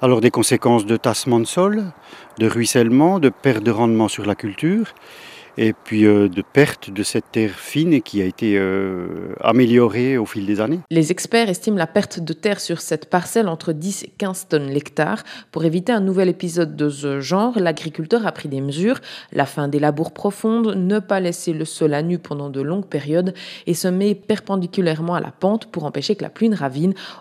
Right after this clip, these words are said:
Speaker 2: On retrouve Sylvain Marchand.
Speaker 1: Alors, les semis ont été plantés en partie sur les trois quarts de la parcelle de façon est-ouest et une, sur une partie de la parcelle en nord-sud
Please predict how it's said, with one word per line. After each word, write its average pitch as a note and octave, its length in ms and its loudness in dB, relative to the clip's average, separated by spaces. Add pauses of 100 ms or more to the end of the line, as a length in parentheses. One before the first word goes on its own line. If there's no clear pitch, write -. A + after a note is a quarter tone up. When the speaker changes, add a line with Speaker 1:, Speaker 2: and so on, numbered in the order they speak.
Speaker 2:
On G#3+ 80 2
retrouve F#3 580 -2
Sylvain F#3 380 -4
Marchand. - 400 -6 (220)
Speaker 1:
Alors, G#2+ 240 0
les A2 140 2
semis C#3+ 300 6
ont A#2 80 6
été A2+ 180 2
plantés B2 400 2
en A2 80 2
partie A#2+ 380 -2
sur G#2 120 -4
les G#2+ 100 4
trois - 180 -4
quarts A#2+ 140 0
de B2 40 -2
la A#2+ 80 0
parcelle A2 560 -2 (640)
de A2+ 80 -2
façon G#2+ 640 0
est-ouest - 1120 -2 (800)
et A#2 80 -4
une, A2 180 0
sur - 220 -8
une G#2+ 80 -4
partie C#3 320 -2
de - 20 -2
la C3 80 2
parcelle D3 640 -4 (300)
en B2 80 2
nord-sud G#2+ 480 -4